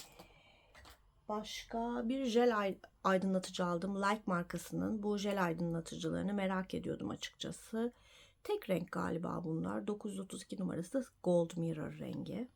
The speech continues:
Şöyle göstereyim. Böyle küçük olması güzel aslında. Büyük olunca çünkü bir süre sonra kuruyabilir ve yapısı değişebilir diye düşünüyorum.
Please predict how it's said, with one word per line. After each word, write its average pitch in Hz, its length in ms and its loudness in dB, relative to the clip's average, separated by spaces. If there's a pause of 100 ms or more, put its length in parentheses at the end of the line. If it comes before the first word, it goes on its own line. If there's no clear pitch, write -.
(200)
Şöyle - 340 -8
göstereyim. - 720 -8 (3500)
Böyle 240 200 10
küçük - 260 -4
olması 190 340 2
güzel 196 320 2
aslında. 185 400 -2
Büyük 208 260 -4
olunca 190 340 0
çünkü 220 400 -4 (440)
bir 196 60 -10
süre 190 220 -2
sonra 196 220 -2
kuruyabilir 190 680 -2
ve 190 220 2
yapısı 190 460 -8
değişebilir 165 760 -6 (1080)
diye 190 220 -2
düşünüyorum. 180 460 -4